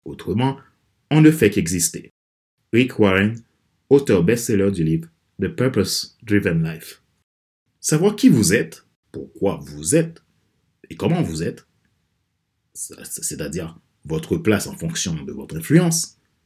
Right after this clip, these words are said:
trouve leur réponse dans cinq grands buts. Un, vous avez été conçu pour une mission divine bien plus grande que vous.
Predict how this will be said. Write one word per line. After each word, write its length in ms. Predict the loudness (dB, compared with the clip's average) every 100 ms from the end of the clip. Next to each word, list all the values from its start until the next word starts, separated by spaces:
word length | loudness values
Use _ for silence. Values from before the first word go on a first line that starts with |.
| _
trouve 400 | 0 4 4 4
leur 220 | 2 4
réponse 760 | 4 2 4 2 4 2 -4 -10 _ _ _ _ _ _ _
dans 240 | -8 -6 -2
cinq 440 | 0 2 2 0 -12
grands 240 | -8 -4
buts. 260 | -4 -6 -18 _ _ _ _ _ _ _ _ _ _ _ _ _
Un, 280 | 2 2 2 -10 _ _ _ _
vous 180 | 0 2
avez 220 | 4 2
été 240 | 2 -4
conçu 380 | -4 -4 -2 -2
pour 160 | 0 -2
une 100 | 0
mission 340 | 0 0 -2
divine 420 | 0 2 4 4
bien 240 | 4 0 0
plus 180 | -2
grande 340 | -2 -2 -2 -2
que 100 | -6
vous. 360 | -6 -10 -16